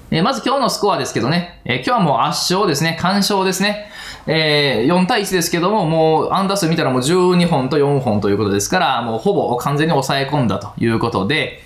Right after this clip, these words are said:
えー、一回にですね、初回に、えー、一回の表に阪神が三点を先制して、もうこれで一気に主導権を取りましたね。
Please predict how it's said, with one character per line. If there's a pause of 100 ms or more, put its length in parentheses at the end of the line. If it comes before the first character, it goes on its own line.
(160)
え
ー、
一
回
に
で
す
ね、
初
回
に、
え
ー、
一
回
の
表
に
阪
神
が
三
点
を
先
制
し
て、
も
う
こ
れ
で
一
気
に
主
導
権
を
取
り
ま
し
た
ね。